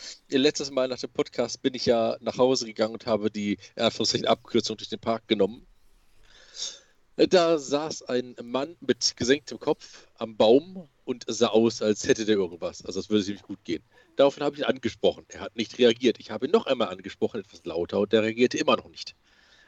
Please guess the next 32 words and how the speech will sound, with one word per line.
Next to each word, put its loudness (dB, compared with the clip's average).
Also 2
sprach 2
ich 0
ein 0
drittes 2
Mal -2
an -8
und -10
er -6
hat -10
immer 0
noch -4
nicht -8
reagiert. -4
Daraufhin -2
habe -2
ich -12
dann 4
mit -4
meinem -4
Fuß -18
seinen 6
Fuß -20
angestupst -18
und 0
er 2
schreckte -6
auf 0
und -14
glotzte -4
mich -4
an. -14